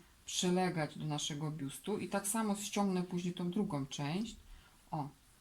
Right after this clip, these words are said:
widzicie? I teraz tak, jak już sobie to naciągnęłam tak, jak mi powinno leżeć, tak?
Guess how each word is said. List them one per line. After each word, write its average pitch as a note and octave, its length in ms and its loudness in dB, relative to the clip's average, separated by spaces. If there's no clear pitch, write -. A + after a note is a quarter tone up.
widzicie? G3 580 -4
I F3+ 220 0
teraz F#3+ 440 2
tak, - 200 -10
jak F#3 220 -2
już A3+ 120 2
sobie G3 280 0
to D#3 340 0
naciągnęłam G3+ 540 4
tak, G#3 160 2
jak G3 160 -2
mi F#3 180 4
powinno G#3+ 480 6
leżeć, D3+ 460 2
tak? G#3 260 0